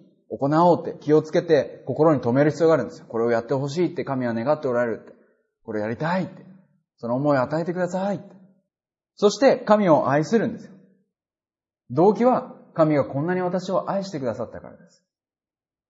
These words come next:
イエス・キリストの十字架を見るからです。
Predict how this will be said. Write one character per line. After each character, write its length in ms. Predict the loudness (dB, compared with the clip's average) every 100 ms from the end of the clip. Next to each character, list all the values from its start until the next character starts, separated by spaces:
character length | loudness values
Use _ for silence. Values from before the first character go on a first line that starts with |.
| _ _ _ -2
イ 100 | 0
エ 60 |
ス・ 80 | 0
キ 80 | 0
リ 80 | -2
ス 60 |
ト 60 | 0
の 120 | 0
十 160 | 0 -2
字 100 | 0
架 100 | 0
を 60 |
見 160 | 0 0
る 80 | 0
か 120 | -2
ら 80 | -6
で 100 | -12
す。 160 | -20